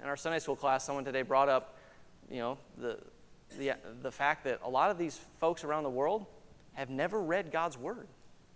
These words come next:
Some of them, even in twen-, the twenty-first century, still do not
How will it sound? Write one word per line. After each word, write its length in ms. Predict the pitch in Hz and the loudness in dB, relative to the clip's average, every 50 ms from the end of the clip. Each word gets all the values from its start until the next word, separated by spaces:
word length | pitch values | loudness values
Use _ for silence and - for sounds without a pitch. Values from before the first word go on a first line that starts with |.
| - - - - - - - - | -20 -20 -20 -20 -20 -20 -20 -18
Some 320 | - - - 214 226 277 285 | -14 -8 -4 -2 -2 0 -2
of 100 | 240 160 | -2 -2
them, 320 | 190 185 180 180 175 170 - - - - - - - - - - - - - - - - - | -2 -2 -2 -2 -6 -8 -10 -16 -20 -20 -20 -20 -20 -20 -20 -20 -20 -20 -20 -20 -20 -12 -8
even 260 | 185 196 220 240 233 | -6 -4 -2 0 0
in 100 | 214 185 | 0 -2
twen-, 420 | 165 - - - 190 220 220 - - | -2 -4 -8 -6 -4 -4 -4 -4 -4
the 100 | 151 180 | -6 -6
twenty-first 460 | - - 220 220 214 220 214 196 - | -4 -2 -2 -2 0 0 -2 -2 -2
century, 300 | - 196 180 - 147 131 | -2 -6 -6 -6 -8 -10
still 360 | 117 - - - - 208 220 202 | -10 -10 -10 -6 0 0 0 0
do 160 | 147 151 147 | 0 -4 -6
not 420 | 135 135 135 147 160 170 175 - | -4 -2 0 2 2 2 2 0